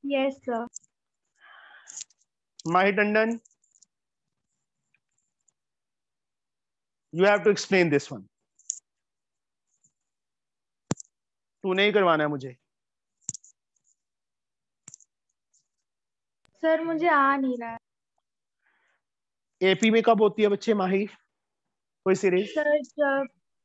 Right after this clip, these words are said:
Speaker 1: सर, डिफरेंस सेम होता है।
Speaker 2: डी वन is equal to डी टू। डी वन का फॉर्मूला बच्चे ए टू माइनस ए वन, ए थ्री, डी टू का ए थ्री माइनस ए टू। Yes or no?
Speaker 1: यस, सर। सर, हो
Speaker 2: What?
Speaker 1: जाएगा।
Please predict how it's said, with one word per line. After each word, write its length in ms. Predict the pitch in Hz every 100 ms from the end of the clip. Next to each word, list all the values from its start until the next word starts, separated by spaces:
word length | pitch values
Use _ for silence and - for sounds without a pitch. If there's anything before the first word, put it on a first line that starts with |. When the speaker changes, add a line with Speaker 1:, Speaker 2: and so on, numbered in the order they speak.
| _ _ _ _ _ _ _ _ - - - - - _ _ _ -
Speaker 1:
सर, 120 | 302 294
डिफरेंस 400 | 302 294 311 302
सेम 320 | 302 277 269 247
होता 220 | 233 240
है। 120 | 247 _ _ _ _ 139
Speaker 2:
डी 160 | 175
वन 160 | 175 202
is 60 | 190
equal 140 | 202
to 60 | 196
डी 100 | 165 143
टू। 80 | 156 151
डी 100 | 175
वन 120 | 190
का 100 | 196 214
फॉर्मूला 360 | 208 196 196
बच्चे 260 | 196 180 208 185
ए 100 | 170 165
टू 80 | 196
माइनस 280 | 196 208 220
ए 40 |
वन, 240 | 208 214 233 _ _ _ _ _ _ _ _ _ _ -
ए 100 | 180 175
थ्री, 160 | 175 156
डी 120 | 180
टू 100 | 196
का 120 | 208 202 208 _ 165
ए 80 | 170
थ्री 100 | 202 202
माइनस 240 | 202 214
ए 80 | 208 233
टू। 60 | 233 - - - - - - - - - - - _ _ _ -
Yes 140 | 175 -
or 60 | 233
no? 80 | 233 233 _ _ _ _ _ _ -
Speaker 1:
यस, 300 | 277 269 254 - -
सर। 160 | 247 240 - -
सर, 360 | - - 339 349
हो 60 |
Speaker 2:
What? 180 | 339 294
Speaker 1:
जाएगा। 260 | 269 233